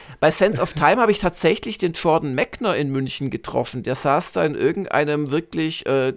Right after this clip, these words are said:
nicht Top-Hotel, hatten sie den da untergebracht. Und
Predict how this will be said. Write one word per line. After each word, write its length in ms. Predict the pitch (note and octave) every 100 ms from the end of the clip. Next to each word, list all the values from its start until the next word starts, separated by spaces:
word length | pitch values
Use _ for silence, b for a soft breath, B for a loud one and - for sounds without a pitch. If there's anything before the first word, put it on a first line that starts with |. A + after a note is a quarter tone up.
| -
nicht 560 | A#2+ E2 D3 G#3 - -
Top-Hotel, 720 | G#3 - E3 D3 D3+ C3 C#3+
hatten 180 | C#3 D3
sie 140 | C#3
den 200 | C3+ C3
da 80 | C3+
untergebracht. 840 | C3+ C#3 C#3 - - F#3 - - B B B B - C3
Und 300 | C#3+ D3